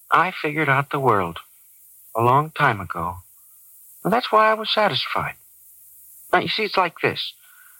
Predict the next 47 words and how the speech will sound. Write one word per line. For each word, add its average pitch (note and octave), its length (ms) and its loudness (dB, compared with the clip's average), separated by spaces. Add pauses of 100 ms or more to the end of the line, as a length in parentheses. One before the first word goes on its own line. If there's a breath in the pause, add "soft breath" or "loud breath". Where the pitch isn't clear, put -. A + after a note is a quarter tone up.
(200 soft breath)
Some G#3+ 280 2
people G3 380 0
are E3+ 60 6
born D3 420 4
with A2+ 220 -2
more A#2+ 220 4
than C3 100 -2
other G2+ 220 0
people. - 500 -12 (800 loud breath)
One C3+ 240 4
man C#3+ 260 4
has C#3+ 220 0
more C3 240 4
brains, B2+ 600 0
so A2+ 300 -8
he's A2 200 -8
an C3 100 -2
Einstein. F#2 640 -4 (840 soft breath)
Another C3 260 2
fellow's C#3 340 0
born C#3 320 2
with C#3 200 -6
good C3+ 180 2
looks, C#3 400 2
so, F2+ 380 -4 (120)
so - 140 -16
he's - 100 -6
a F3+ 60 2
movie G3+ 300 0
star F2 340 0
like G2+ 220 0
that, G#2+ 160 -6 (100)
that, A2 160 -4 (220)
that B2+ 200 -4
Taylor G2 380 -2
fella. - 240 -8 (1000 loud breath)
Another B2+ 340 2
has A#2+ 380 -2
muscles C#3+ 560 0
that B2+ 140 -4
work C3+ 280 0
better, B2+ 280 4
so B2+ 320 -2
he's C#3+ 260 -2
a D3 60 2
Joe D3+ 280 4
Louis. F3+ 460 4